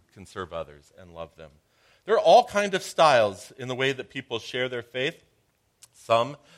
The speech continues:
the intellectual thing, others, hospitality.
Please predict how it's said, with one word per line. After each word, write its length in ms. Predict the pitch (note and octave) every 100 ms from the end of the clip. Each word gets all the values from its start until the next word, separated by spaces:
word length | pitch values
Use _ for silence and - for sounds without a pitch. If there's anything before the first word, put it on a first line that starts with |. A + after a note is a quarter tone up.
| _
the 120 | A2+
intellectual 540 | G#2+ G#2 G2+ B2 - C3+
thing, 400 | - C3+ C3+ C3
others, 380 | A2+ A#2+ B2 -
hospitality. 840 | C3 C3+ - G#2+ C#3 C#3 D3 D3+